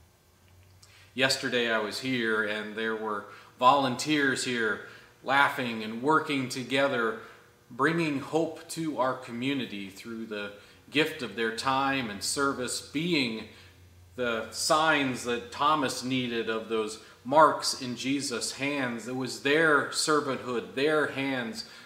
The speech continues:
lifted up and out for members of our community. That was a sign of hope. I had the opportunity this week to go and to be with our friends at Nest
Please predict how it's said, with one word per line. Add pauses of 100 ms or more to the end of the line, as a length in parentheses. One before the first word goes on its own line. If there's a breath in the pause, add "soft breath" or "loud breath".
(140 loud breath)
lifted
up
and
out
for
members
of
our
community.
That
was
a
sign
of
hope. (1300 soft breath)
I
had
the
opportunity
this
week
to
go
and
to
be
with
our
friends
at
Nest